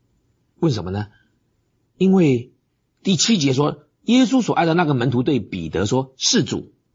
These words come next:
他为什么告诉彼得？问为什么？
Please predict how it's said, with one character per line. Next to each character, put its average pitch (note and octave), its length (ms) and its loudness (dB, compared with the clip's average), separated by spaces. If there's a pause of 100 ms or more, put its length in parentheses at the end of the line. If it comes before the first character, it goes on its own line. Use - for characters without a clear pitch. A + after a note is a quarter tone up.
(1160)
他 G3 160 -2
为 G#3 380 2
什 D2 280 -6
么 D2+ 440 -6 (800)
告 F#3 160 0
诉 C#3 140 -2
彼 D#2+ 180 -10
得？ - 280 -10 (640)
问 D3+ 200 -2
为 F3 100 2
什 - 120 -6
么？ D2+ 200 -12